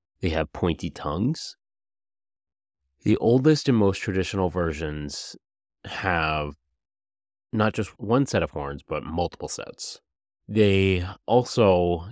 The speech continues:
carry around a pitchfork and a basket. And the basket is actually used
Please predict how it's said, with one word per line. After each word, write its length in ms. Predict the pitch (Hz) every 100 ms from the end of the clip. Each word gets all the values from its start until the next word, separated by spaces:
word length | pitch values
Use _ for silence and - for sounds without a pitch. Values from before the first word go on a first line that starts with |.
| -
carry 200 | 104 90
around 240 | 85 78
a 40 |
pitchfork 640 | 76 139 135 - 147 151 - - _
and 640 | 90 82 76 73 73 73 -
a 60 | 78
basket. 640 | 78 82 85 - 62 - _ _ _ _ _ _
And 140 | 95 98
the 60 |
basket 540 | - 113 160 185 151 107
is 100 | 98
actually 360 | 87 - 90
used 520 | 78 78 76 76 -